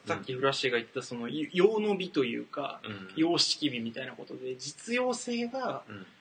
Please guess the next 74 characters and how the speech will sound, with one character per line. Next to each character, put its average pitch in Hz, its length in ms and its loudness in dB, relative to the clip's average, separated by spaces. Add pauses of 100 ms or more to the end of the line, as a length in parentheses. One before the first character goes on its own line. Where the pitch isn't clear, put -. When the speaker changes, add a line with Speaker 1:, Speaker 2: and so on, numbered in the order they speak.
(160)
Speaker 1:
な 170 180 0
け 180 200 2
れ 127 140 -2
ば 120 320 -2 (180)
美 156 120 0
と 135 160 -4
し - 140 -4
て 110 120 -8
認 127 260 -6
め 127 140 0
ら 120 120 2
れ 120 120 0
な 117 120 0
い 110 140 -6
の - 80 -20
か、 123 320 -12 (120)
Speaker 2:
う 107 40 -14
ん。 101 60 -16 (400)
Speaker 1:
実 175 320 -8
用 226 140 2
性 214 220 2
が 180 120 0
な 208 120 -2
く - 160 -4
て 185 140 4
も、 135 340 2 (140)
そ - 220 -6
れ 127 80 0
は 123 120 0
Speaker 2:
う - 20 -2
ん。 107 80 -12 (200)
Speaker 1:
実 165 320 -2
用 233 80 2
性 233 160 0
が 220 100 2
な 226 180 2
い 151 160 0
美 - 100 -6
っ - 40 -14 (160)
て - 100 -10
存 135 280 -4
在 127 160 0
す 131 140 -4
る 127 80 -2
の 113 100 -4
か 120 140 -12
み - 60 -20
た 78 100 -12
い 78 40 -10
な - 40 -14 (720)
の 110 80 -2
も、 104 60 0
Speaker 2:
う - 20 -6
ん。 - 20 -8
Speaker 1:
一 - 200 -6
つ - 160 -14 (160)
な - 80 -10
ん - 20 -12
か、 - 60 -18 (1200)
議 135 180 -6
論 117 260 -8
の 120 180 -12 (200)
余 123 160 -6
地 - 140 -8
が 123 80 -14
あ 120 40 -10
る 104 80 -12
か - 120 -20
な - 80 -20
と。 - 40 -20 (380)
Speaker 2:
そ - 280 -10
う - 40 -10
だ 104 60 -16
ね。 - 60 -20